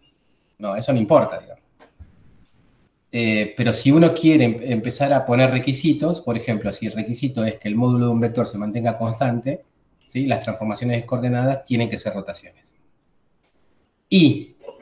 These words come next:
lo bueno de todo eso es que si uno expresaba una ley en un sistema sin rotar,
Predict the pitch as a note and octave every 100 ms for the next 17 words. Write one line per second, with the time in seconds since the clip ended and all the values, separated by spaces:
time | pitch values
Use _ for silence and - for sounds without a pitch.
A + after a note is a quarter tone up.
0 | - - A2+ A#2 C3+ D#3+ D#3 D3+ D3+ D#3
1 | C3+ C#3+ D3 - _ _ _ B2+ B2 -
2 | B2+ B2 - _ - - C#3+ D3 - C3
3 | D3 C#3 C3+ C3+ C3+ A2+ G2+ _ _ _
4 | _ _ _ _ _ _ _ _ _ _
5 | _ _ _ _ A2+ A2+ C3 C#3 B2 C#3
6 | C3 D3 C3+ D#3+ D#3+ D3 F3+